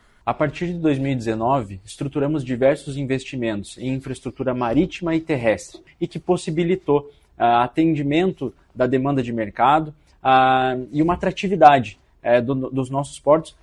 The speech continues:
reduzindo o custo logístico aos clientes, aos exportadores e aos importadores,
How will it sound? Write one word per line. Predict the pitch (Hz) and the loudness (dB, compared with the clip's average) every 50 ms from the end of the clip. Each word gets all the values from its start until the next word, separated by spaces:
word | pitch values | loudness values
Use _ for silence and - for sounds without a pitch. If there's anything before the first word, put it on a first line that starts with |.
| _ | _
reduzindo | _ - 185 180 165 185 156 139 160 208 226 202 180 | _ 2 2 4 4 2 0 0 -2 -2 0 0 -2
o | - | -2
custo | - - 160 175 - - 160 | -2 -2 -2 -2 -2 -2 -2
logístico | 143 139 131 117 120 131 131 - - - - 113 - - | 0 0 0 0 0 -4 -6 -6 -8 -10 -8 -8 -4 0
aos | - 135 147 143 - | 2 2 2 2 0
clientes, | - 127 120 131 147 147 143 - | -6 -4 -2 -2 -2 -2 -4 -4
aos | 131 127 | -4 -4
exportadores | 120 120 - - 127 127 127 127 113 110 123 139 139 131 120 | -6 -8 -8 -6 -6 -4 -4 -4 -4 -2 0 0 -2 -2 -2
e | 120 | -2
aos | 123 117 110 | -2 -4 -4
importadores, | 127 123 - 127 120 120 - 131 120 120 131 147 147 - - - | -8 -8 -4 -4 -4 -2 -2 -4 -2 0 0 0 -2 -4 -12 -20